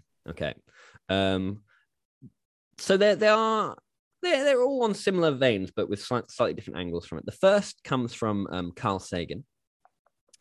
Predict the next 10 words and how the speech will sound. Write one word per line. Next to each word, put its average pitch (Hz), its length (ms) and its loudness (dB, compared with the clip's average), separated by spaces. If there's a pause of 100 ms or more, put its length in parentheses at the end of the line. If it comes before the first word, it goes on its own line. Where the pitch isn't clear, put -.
(120)
Um, 82 440 -6 (260)
and 135 100 0
science 175 520 0
is 120 80 -2
often 110 280 0
thought 98 280 -2
as 80 260 -6
of, 85 240 -4
of, 85 300 -6
of 82 200 -8